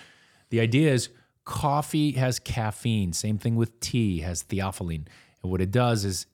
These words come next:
it temporarily increases blood pressure. The last thing you need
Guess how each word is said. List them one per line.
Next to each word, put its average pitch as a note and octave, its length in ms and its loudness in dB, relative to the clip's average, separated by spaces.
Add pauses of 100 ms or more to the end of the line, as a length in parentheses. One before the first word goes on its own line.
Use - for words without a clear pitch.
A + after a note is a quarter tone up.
it F#2 440 -4
temporarily G#2 800 -2
increases D#3+ 520 2
blood C3 260 -2
pressure. A#2+ 480 -2 (140)
The F#2 80 -8
last F#2+ 440 -4
thing G#2 160 0
you F#2+ 120 2
need E2+ 380 -2